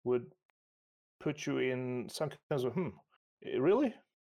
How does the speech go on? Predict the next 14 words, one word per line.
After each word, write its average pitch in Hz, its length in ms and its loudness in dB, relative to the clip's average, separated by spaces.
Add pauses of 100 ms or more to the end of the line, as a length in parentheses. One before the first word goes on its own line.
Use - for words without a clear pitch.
(220)
Would 160 240 -2
you 220 120 0
go 196 180 2
with 196 200 2
those 185 320 2
two 185 260 0
earrings?" 170 440 0 (540)
Uh, 151 440 2 (1200)
that's 165 300 4
a - 40 -2
small 147 340 4
tell 127 240 4
for, 113 560 2
for 107 460 -2